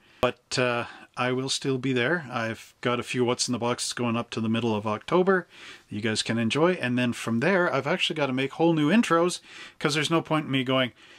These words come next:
"Hey, everybody," and then you see me jump in the car, and then I drive over to Monster Hobbies, and then we go upstairs, and then it's, like, in my store. That,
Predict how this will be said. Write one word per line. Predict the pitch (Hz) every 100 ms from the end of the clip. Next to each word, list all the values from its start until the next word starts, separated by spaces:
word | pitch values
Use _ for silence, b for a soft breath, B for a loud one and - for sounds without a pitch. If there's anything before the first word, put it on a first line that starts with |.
| B
"Hey, | 233 277 214
everybody," | 196 202 202 196
and | 143
then | 139
you | 131
see | - 135
me | 123
jump | 107 135 -
in | 127
the |
car, | - 120 127 123
and | 120
then | 123
I | 120
drive | 120 120 120
over | 120 110
to |
Monster | 117 117 117 120
Hobbies, | 113 123 120 110
and | 117
then | 117
we | 113
go | 120 117
upstairs, | 113 - 113 117 117
and | 120
then | 113
it's, | -
like, | 110 120
in |
my | 110
store. | 107 - 139 -
That, | 123